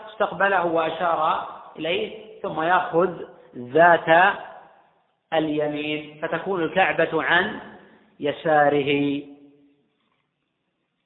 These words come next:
هذا سؤال تكرر وأشرت إليه في الدرس، وقبل قليل قلت، يعني، الأخ يسأل عن ما-، ماذا كان الذي يدعو بين الصفا والمروة، لم يذكر هذا.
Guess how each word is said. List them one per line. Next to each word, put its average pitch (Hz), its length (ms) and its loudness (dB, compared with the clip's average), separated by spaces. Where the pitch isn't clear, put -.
هذا 180 120 -2
سؤال 180 600 0
تكرر 190 360 -2
وأشرت 220 380 -4
إليه 180 180 -2
في 160 100 -8
الدرس، 147 380 -2
وقبل 220 300 -4
قليل 170 240 0
قلت، 143 320 -6
يعني، 143 460 -8
الأخ 170 200 -6
يسأل 175 220 -6
عن 151 280 -6
ما-، 160 280 -4
ماذا 180 220 0
كان 180 140 -4
الذي 160 140 -2
يدعو 147 220 -2
بين 147 120 0
الصفا 139 260 -6
والمروة، 131 440 -2
لم 190 180 -6
يذكر 165 260 -2
هذا. 117 400 -2